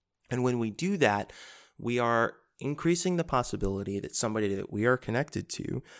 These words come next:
somebody that values our opinion, will see this situation that we commented on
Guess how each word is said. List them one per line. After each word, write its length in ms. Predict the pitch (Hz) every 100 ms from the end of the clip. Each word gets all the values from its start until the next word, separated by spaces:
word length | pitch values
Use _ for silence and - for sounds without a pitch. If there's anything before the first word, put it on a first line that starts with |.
| - -
somebody 400 | - - 131 160
that 140 | 139 92
values 500 | 107 113 113 104 -
our 260 | 120 190 160
opinion, 600 | - - - - - - - _ _ _
will 380 | - 135 127 143
see 280 | - - 202
this 240 | 135 104
situation 680 | - 117 113 104 101 - 107
that 120 | 107
we 120 | - 101
commented 580 | - 190 135 98 -
on 320 | - - -